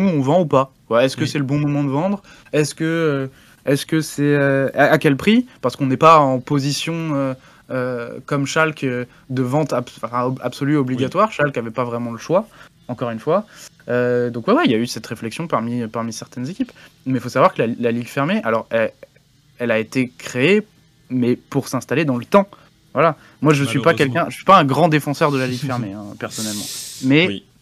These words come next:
Speaker 1: et, et on en débat assez régulièrement dans,
Speaker 2: Oui, oui,
Speaker 1: dans,
Speaker 2: oui.
Speaker 1: dans l'émission de l'équipe. Mais vraiment, faut comprendre ça, que la volonté de Riot, elle se, elle se calcule non pas sur trois ans et sur de l'instantané, mais sur du moyen long terme.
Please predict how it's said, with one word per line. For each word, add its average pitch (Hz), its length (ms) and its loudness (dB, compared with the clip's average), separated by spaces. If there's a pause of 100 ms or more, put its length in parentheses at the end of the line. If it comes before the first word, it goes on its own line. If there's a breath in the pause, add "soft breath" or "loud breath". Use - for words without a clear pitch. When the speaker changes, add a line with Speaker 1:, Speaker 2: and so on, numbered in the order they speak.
(120)
Speaker 1:
et, 120 400 0
et 117 100 0
on 127 160 2
en 131 80 4
débat 139 480 6
assez 147 300 2
régulièrement 143 580 4
dans, 131 140 2
Speaker 2:
Oui, 113 240 0
oui, 95 80 -6
Speaker 1:
dans, 127 380 -4
Speaker 2:
oui. 131 40 -4
Speaker 1:
dans 131 120 0
l'émission 135 360 -2
de 131 60 -2
l'équipe. 131 300 -6 (300 loud breath)
Mais 151 120 6
vraiment, 139 340 2
faut - 140 -4
comprendre 143 420 -2
ça, 202 200 6
que 151 280 -2
la 123 120 0
volonté 139 340 0
de 135 60 -2
Riot, 147 220 4 (120)
elle 127 140 0
se, 139 260 -2 (240 loud breath)
elle 135 80 0
se 139 120 -2
calcule 147 340 0
non 147 160 2
pas 156 160 4
sur - 180 -8
trois 143 300 4
ans 185 260 2
et 131 220 2
sur 131 180 -6
de 127 60 -4
l'instantané, 135 540 -4
mais 151 120 -2
sur 151 260 -6
du 135 140 -4
moyen 147 380 0
long 156 180 0
terme. 160 320 0